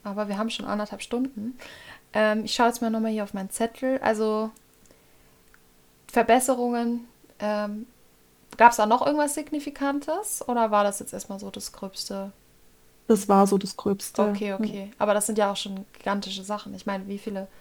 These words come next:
Speaker 1: Frauen sind auf, äh, Schilddrüsenmedikamenten und
Speaker 2: Ja,
Speaker 1: wie einfach
Speaker 2: wobei t-,
Speaker 1: Ja.
Speaker 2: doch eins fällt mir doch noch ein, die Endometriose hatte ich ja auch.
Speaker 1: Ach was?
Speaker 2: Ich, ja, mhm.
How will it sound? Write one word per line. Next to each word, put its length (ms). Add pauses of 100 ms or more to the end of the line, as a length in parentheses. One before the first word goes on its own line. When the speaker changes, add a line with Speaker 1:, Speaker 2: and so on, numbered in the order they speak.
Speaker 1:
Frauen 420
sind 200
auf, 260 (580)
äh, 160
Schilddrüsenmedikamenten 1300
und 360 (680)
Speaker 2:
Ja, 300
Speaker 1:
wie 260
einfach 80
Speaker 2:
wobei 340
t-, 100 (500)
Speaker 1:
Ja. 240
Speaker 2:
doch 160
eins 320
fällt 200
mir 100
doch 180
noch 180
ein, 460 (300)
die 240
Endometriose 920
hatte 220
ich 100
ja 160
auch. 420
Speaker 1:
Ach 240
was? 380 (340)
Speaker 2:
Ich, 260
ja, 420
mhm. 480